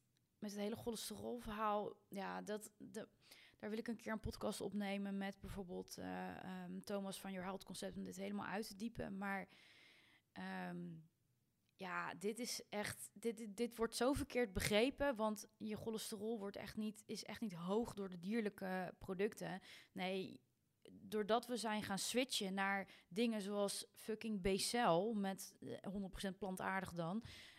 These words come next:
eh, waar alleen maar raapzaadolie, koolzaadolie en dat soort dingen in zit.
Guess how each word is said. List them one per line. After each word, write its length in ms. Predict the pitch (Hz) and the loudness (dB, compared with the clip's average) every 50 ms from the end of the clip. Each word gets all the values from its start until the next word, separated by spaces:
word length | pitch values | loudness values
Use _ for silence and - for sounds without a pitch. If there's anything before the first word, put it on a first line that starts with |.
| - - | -16 -8
eh, 120 | - 185 185 180 185 190 185 170 | -4 -2 -2 0 0 -2 -2 0
waar 240 | 185 208 196 196 - | 0 2 2 4 2
alleen 240 | - 202 208 202 196 | 2 2 0 0 0
maar 140 | 196 185 | 0 0
raapzaadolie, 800 | 185 190 196 208 226 220 - - 202 185 - - 196 202 202 196 | 4 6 6 6 6 4 2 0 0 0 0 0 0 0 0 -2
koolzaadolie 800 | - - 233 220 202 196 185 202 - - 185 196 196 196 196 190 | -2 -2 -2 0 0 0 -2 -2 -2 0 0 0 0 0 0 -2
en 60 | 190 196 | -2 -4
dat 140 | 214 220 | -4 -4
soort 140 | - 240 202 | -6 -6 -4
dingen 220 | 202 202 190 185 - | -2 -2 -2 0 0
in 140 | 185 180 | -2 -2
zit. 340 | 165 - 180 185 214 202 - | -2 -2 -2 -2 -2 -4 -6